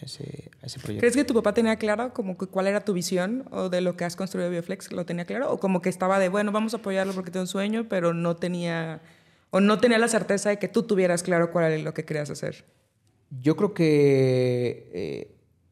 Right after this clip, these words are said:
Speaker 1: siempre fue un proceso que le llamó mucho la atención a él, pero, eh, él, él me platicaba con el tema de la impresión,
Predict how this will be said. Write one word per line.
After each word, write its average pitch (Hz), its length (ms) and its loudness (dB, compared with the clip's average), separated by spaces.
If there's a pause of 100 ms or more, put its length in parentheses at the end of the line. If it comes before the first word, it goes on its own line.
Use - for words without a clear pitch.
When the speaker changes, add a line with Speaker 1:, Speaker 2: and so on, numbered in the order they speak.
(580)
Speaker 1:
siempre 185 380 0
fue 196 160 0
un 190 80 0
proceso 180 400 -2
que 151 80 -2
le 127 100 4
llamó 123 200 2
mucho 143 260 -2
la 127 60 2
atención 117 420 -4
a 113 80 0
él, 156 200 -4 (280)
pero, 113 880 0 (1080)
eh, - 220 -18 (100)
él, 143 280 0
él 139 160 2
me 151 120 4
platicaba 127 720 0 (260)
con 120 140 -4
el 113 80 -6
tema 135 160 0
de 139 60 4
la 135 60 2
impresión, 120 520 -4